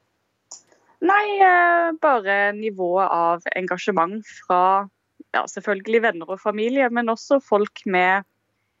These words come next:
ikke kjenner, og fra, ja,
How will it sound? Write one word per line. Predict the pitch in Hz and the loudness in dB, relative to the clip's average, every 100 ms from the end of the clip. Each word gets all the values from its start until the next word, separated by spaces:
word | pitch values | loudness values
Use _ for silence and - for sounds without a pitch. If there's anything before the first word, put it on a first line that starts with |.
| _ _ _ _ - | _ _ _ _ 0
ikke | 302 320 | 2 2
kjenner, | 320 330 262 262 285 285 | 4 2 2 0 2 2
og | 247 240 240 240 | 4 4 4 0
fra, | - 240 233 233 240 240 - _ | -2 0 4 4 2 -2 -10 _
ja, | 302 | 0